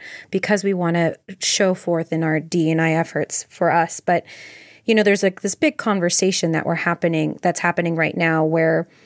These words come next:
you know, we're talking about being our authentic self, finding what that is, and then trying to meet the expectations of the companies that we're, um, that you're applying for. So there's those two, there's the balance between the two, right?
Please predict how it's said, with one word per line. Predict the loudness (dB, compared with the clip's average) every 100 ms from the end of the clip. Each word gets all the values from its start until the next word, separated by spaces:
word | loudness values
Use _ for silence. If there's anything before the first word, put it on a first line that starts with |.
| _ _ _ _ -2
you | 2
know, | 2
we're | 0
talking | 2 2 2 0
about | 2 0 2
being | 2 4 2 -2 -8 _ -16 -4
our | 2 4 4 0 -2
authentic | -6 -4 -2 0 -2 -4
self, | -2 0 -2
finding | -4 -14 -4 -2 0 2 0
what | 0 0
that | -2 0
is, | 0 0 0 -4 -6 -10 -20 -20 -8 -2
and | 2 4
then | 4 4 2 -2 -6 _ _ -4
trying | 2 2 2
to | 0 0
meet | 2 4 2 2
the | 0 0
expectations | 0 -4 -6 -4 -4 -4 -2 -2 -2
of | -4
the |
companies | -4 -4 -2 -2 -2
that | -4 -2
we're, | 0 0 -4 -6
um, | -2 0
that | 0 -2
you're | -4 -4
applying | -4 -4 -2 -2 -2
for. | 0 0 0 -4 -10 -20 -20 -20 -20 -4
So | 2 4
there's | 4 2
those | 0 -2
two, | -4 -2 0 0 2
there's | 0 0
the | 0
balance | 2 2 2 -2
between | -4 -6 -2 0 0
the |
two, | -2 -4 -4
right? | -2 -2 -2 -6